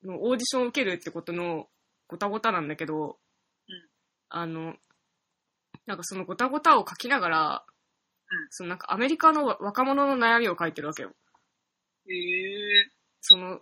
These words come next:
Speaker 1: なんかこう、学園生活のごたごたに見せかけて、
Speaker 2: うん。
Speaker 1: 若者の悩みを書いてて、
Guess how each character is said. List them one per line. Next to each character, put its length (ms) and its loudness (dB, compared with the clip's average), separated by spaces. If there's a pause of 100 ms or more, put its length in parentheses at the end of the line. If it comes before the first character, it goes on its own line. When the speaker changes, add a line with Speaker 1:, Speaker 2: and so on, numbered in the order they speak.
(160)
Speaker 1:
な 120 -6
ん 80 -10
か 120 -12
こ 220 -2
う、 80 -4
学 240 4
園 80 12
生 160 -2
活 180 -4
の 80 0
ご 120 -4
た 100 2
ご 100 -2
た 380 6
に 100 -10
見 80 -8
せ 140 -4
か 100 0
け 100 -4
て、 440 0 (460)
Speaker 2:
う 40 -8
ん。 160 -8
Speaker 1:
若 200 2
者 340 8
の 0 -
悩 200 4
み 100 0
を 100 -4
書 80 -4
い 80 -6
て 80 -8
て、 420 -10